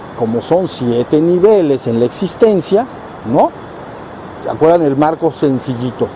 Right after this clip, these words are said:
Una raya, está la trascendencia, y abajo en la existencia, siete niveles. Yo hablé de los cuatro de hasta abajo, físico, etérico, emocional y mental. Pero hay tres arriba.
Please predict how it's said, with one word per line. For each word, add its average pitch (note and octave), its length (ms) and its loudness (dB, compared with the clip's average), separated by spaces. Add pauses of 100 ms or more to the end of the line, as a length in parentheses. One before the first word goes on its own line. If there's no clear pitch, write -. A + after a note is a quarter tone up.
(120)
Una C3+ 240 2
raya, G3 360 0
está D#3 200 2
la C#3 120 2
trascendencia, D3 800 0 (380)
y A#2+ 60 4
abajo D#3 360 4
en D3+ 60 0
la C3 60 2
existencia, F#3 600 0
siete D#3 540 2
niveles. A2 640 0 (1400)
Yo C#3 100 6
hablé D3 220 4
de D3 80 4
los B2+ 180 -4
cuatro C3 340 0
de B2+ 80 4
hasta B2+ 200 0
abajo, D3 240 0 (360)
físico, D#3 640 2
etérico, C#3+ 480 2
emocional B2+ 680 2
y B2+ 60 2
mental. A2 400 0 (600)
Pero C3+ 120 4
hay D3 80 4
tres D3+ 320 0
arriba. F3+ 420 2